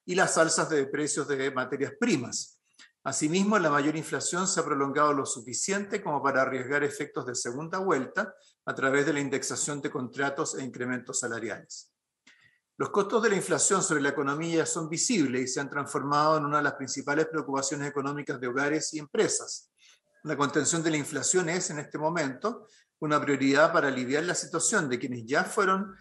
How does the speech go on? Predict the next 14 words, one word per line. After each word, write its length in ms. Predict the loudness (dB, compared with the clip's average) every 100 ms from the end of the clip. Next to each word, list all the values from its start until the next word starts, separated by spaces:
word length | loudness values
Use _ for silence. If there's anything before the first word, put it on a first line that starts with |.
| _ -6
los 160 | -6
que 160 | -4 -2
más 200 | 2 2
sufrieron 520 | 0 -2 2 2 2
con 140 | 0 -2
los 80 |
primeros 380 | -4 -4 -2 0
embates 440 | -2 0 0 0 0
de 60 |
la 100 | -2
crisis 240 | -4 -8 -8
del 160 | -8
covid 260 | -8 -8 -6
diecinueve. 600 | -4 -4 0 0 0 -4